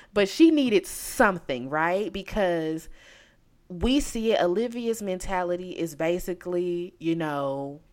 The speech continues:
um, spend a check and make it right back. And she seems really upset with the fact that Brett is more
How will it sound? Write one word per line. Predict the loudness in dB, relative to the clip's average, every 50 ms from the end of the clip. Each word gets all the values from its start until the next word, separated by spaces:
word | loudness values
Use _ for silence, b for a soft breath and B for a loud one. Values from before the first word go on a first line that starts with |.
| _ _
um, | -4 -4 -2 -2 -4 -4 -6 -8 -10 -12 -12 -14 -16 -18 -20 _ _ _ _ _ _ _ _ _ _ _ _ _ _ -20 _ _ _ _ _ _ _ _ _
spend | -12 -8 0 2 4 4 4
a |
check | 2 2 2 0 2 0
and | 0 0
make | 0 0 0 -2
it | -2
right | 0 2 0 0 0 0
back. | 0 2 2 2 0 -2 -2
And | -2 -2 -2
she | -2 -4 -4
seems | -6 -6 -8 -8 -8 -8 -8 -8
really | -6 -6 -6 -4 -6 -4 -2
upset | -2 -2 -2 -4 -10 -6 -4 -4 -4 -4 -4
with | -6 -6 -4 -6
the | -8
fact | -6 -4 -4 -2 -2 -2 -4 -4 -4
that | -4 -4 -4 -6
Brett | -4 0 2 2 2 2 2 0
is | -4 -4 -4 -6
more | -6 -2 -2 0 0 0 0 0 0 -2 -4